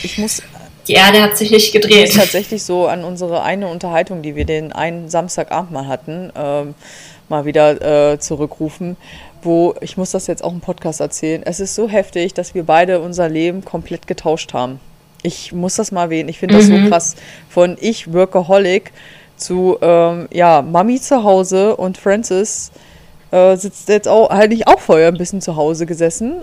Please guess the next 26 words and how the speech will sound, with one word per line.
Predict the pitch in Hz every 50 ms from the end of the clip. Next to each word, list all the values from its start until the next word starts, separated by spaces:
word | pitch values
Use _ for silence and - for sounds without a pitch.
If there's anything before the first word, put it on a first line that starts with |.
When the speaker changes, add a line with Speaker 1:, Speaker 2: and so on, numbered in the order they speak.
| - -
Speaker 1:
und | 208 220 208
hat | 220 214 214
nur | 202 190
ein | 185 165
bisschen | 180 - - 185 170
was | 170 185 - -
gemacht | 190 185 190 220 247 -
und | 226 214 214
jetzt | 220 220 214
Speaker 2:
Mhm. | 214
Speaker 1:
komplett | 240 226 254 254 254 -
Hardcore | - 214 220 - - - 247 233 233 233 220 - - - - _ _ -
Workaholic | 202 220 240 254 - 285 254 269 359 381 226 - -
ist, | - - - - - -
also. | - - - - - - - _ - - - - - - _ _ _ _ _ _ _ - - - - - - - -
Speaker 2:
Ich, | 226 226 - -
ich | 226 208 - 240
hab | 247 247 -
ja | 269 262 -
auch | 208 208 208
so | - - 226
ein | 262 311 311
System | - - - - - - - - 269 320 339 311
gehabt | - 175 170 175 196 196 - - -
in | 202 180 180
Ohio. | 175 165 - 175 165 175 208